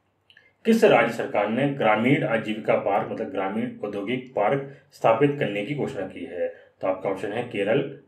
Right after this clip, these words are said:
कर्नाटका, छत्तीसगढ़, उड़ीसा। तो सही आंसर आपका है ऑप्शन सी, छत्तीसगढ़। जी हाँ, छत्तीसगढ़ सरकार ने ग्रामीण आजीविका पार्क की उद्घा-, की जो ग्रामीण रूरल इंडस्ट्रियल पार्क है,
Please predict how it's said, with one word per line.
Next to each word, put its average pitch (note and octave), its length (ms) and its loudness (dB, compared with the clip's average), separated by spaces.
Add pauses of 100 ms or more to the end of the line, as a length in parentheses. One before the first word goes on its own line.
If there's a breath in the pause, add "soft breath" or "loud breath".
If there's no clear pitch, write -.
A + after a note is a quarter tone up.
कर्नाटका, G#2 800 0
छत्तीसगढ़, G#2+ 480 -2 (160)
उड़ीसा। E3 520 2 (240 loud breath)
तो G2 80 -6
सही E3 140 2
आंसर G3+ 220 6
आपका C3+ 240 4
है B2 400 2 (160)
ऑप्शन - 280 -4
सी, - 560 -4
छत्तीसगढ़। G2 480 -2
जी A#2+ 240 -4
हाँ, D3 320 2
छत्तीसगढ़ D3 440 4
सरकार C3 360 4
ने C3+ 280 2 (960 soft breath)
ग्रामीण B2 480 4
आजीविका A#2+ 580 2
पार्क - 560 4 (1500)
की C3+ 160 0
उद्घा-, - 380 -4 (480)
की C3+ 500 0 (420)
जो A2+ 360 -6 (240)
ग्रामीण C3+ 480 4
रूरल C3+ 380 4
इंडस्ट्रियल B2+ 380 2
पार्क A#2+ 220 4
है, F#3 320 2